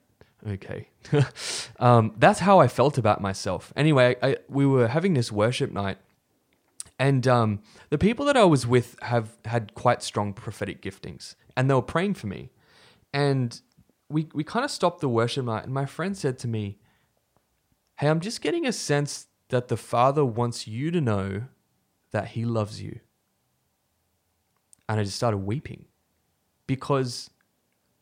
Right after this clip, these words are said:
I had heard that a thousand times every year, but it just seemed like, "Oh, he loves me because he loves everybody." But in that moment, it was as if the Father looked at me and said, "I love you."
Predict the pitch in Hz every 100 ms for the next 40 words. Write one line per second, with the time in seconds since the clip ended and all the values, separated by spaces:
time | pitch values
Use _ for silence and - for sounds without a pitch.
0 | - 143 214 269 143 - 123 127 113 -
1 | 101 - _ _ _ _ _ _ - 98
2 | _ - 127 135 127 120 - 104 98 95
3 | 95 - 104 101 101 98 101 - 123 _
4 | _ _ _ _ 135 160 151 226 - -
5 | 294 247 165 139 - - _ _ _ _
6 | _ 127 135 123 139 123 117 113 120 117
7 | 110 113 110 104 101 101 98 104 95 92
8 | - 120 _ _ - _ - 147 - 180
9 | 185 220 - 113 113 123 107 - 101 120
10 | 107 110 104 147 - 165 - 117 117 110
11 | 107 101 107 110 165 - 131 - 107 101
12 | 107 92 - 131 _ _ _ 110 107 -
13 | 104 95 95 _ 107 117 143 135 107 98
14 | 98 95 110 120 95